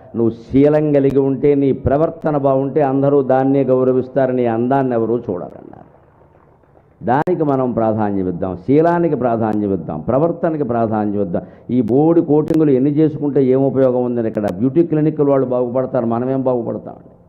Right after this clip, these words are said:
ఆసుపత్రుల కంటే ఎక్కువగా కనిపిస్తున్న బ్యూటీ క్లినిక్లు ఎక్కడ పడితే అక్కడ.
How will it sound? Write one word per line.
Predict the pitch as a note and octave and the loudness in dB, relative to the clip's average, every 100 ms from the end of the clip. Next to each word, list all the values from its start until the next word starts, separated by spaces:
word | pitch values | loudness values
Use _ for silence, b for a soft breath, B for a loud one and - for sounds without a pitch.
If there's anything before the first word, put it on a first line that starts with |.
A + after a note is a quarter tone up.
| _ - _ _ _ _ _ _ _ - | _ -20 _ _ _ _ _ _ _ -12
ఆసుపత్రుల | G2 B2 F3+ F3 F#3 F#3 | -6 -6 -6 -8 -6 -4
కంటే | D#3+ E3 - | -4 -4 -6
ఎక్కువగా | D#3+ E3+ D#3 | -4 -4 -4
కనిపిస్తున్న | D3+ C#3+ D3 C#3 C#3+ | -6 -4 -6 -6 -6
బ్యూటీ | A#2+ B2+ C3+ D3+ | -4 -4 -4 -6
క్లినిక్లు | D3 C3 A2+ A2 | -6 -6 -6 -8
ఎక్కడ | G#2 A#2+ | -8 -8
పడితే | A#2+ A#2 A2+ | -8 -8 -8
అక్కడ. | - - | -14 -16